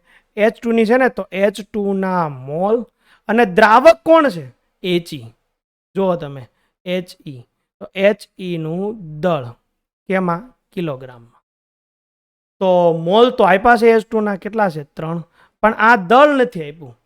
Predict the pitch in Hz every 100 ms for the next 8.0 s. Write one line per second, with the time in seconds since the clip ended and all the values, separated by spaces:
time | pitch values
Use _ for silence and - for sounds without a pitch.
0 | _ _ _ _ _ 170 165 185 226 254
1 | 247 233 214 214 185 _ _ _ 190 185
2 | - - 208 202 170 175 - 170 156 147
3 | 226 - _ _ _ _ _ 170 151 175
4 | 196 196 - - 190 196 - 190 185 196
5 | 208 - _ _ _ 175 - 196 190 170
6 | 165 170 180 175 175 170 - 156 160 156
7 | _ 165 160 190 202 180 156 156 156 147